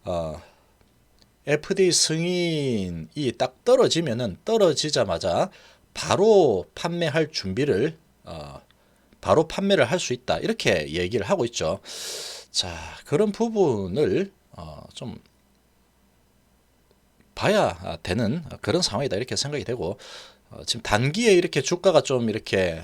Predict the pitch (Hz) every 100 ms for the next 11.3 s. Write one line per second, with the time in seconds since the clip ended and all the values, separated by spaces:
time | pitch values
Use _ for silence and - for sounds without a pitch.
0 | 87 - 147 190 180 104 87 117 190 185
1 | 110 131 107 82 95 - - - - 107
2 | 151 175 - 131 135 143 113 - 151 -
3 | 131 107 120 87 - - - - _ 87
4 | 90 95 117 175 147 139 185 151 - 151
5 | 151 202 170 135 113 92 90 104 95 87
6 | 82 - - - 202 - 185 156 175 165
7 | 110 82 - _ _ _ 202 202 190 95
8 | 151 196 _ 92 82 101 123 233 139 -
9 | 143 117 90 - 85 - - - - -
10 | _ _ - 80 78 - 202 - 190 147
11 | 107 85 85